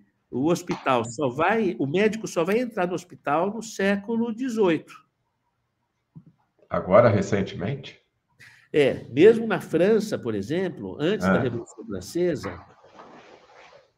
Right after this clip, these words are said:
Speaker 1: o hospital não era lugar que o médico frequentava.
Speaker 2: Antes era como?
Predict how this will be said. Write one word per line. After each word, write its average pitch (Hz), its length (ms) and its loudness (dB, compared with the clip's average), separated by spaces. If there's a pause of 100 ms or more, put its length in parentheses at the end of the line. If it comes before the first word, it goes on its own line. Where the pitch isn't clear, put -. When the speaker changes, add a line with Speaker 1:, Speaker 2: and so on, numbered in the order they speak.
(320)
Speaker 1:
o 143 80 0
hospital 151 680 2
não 165 180 -2
era 220 140 2
lugar 160 360 0
que 143 60 -8
o 143 40 -6
médico 123 360 -4
frequentava. 101 640 -10 (2750)
Speaker 2:
Antes 90 320 -4
era 104 180 8
como? - 440 -2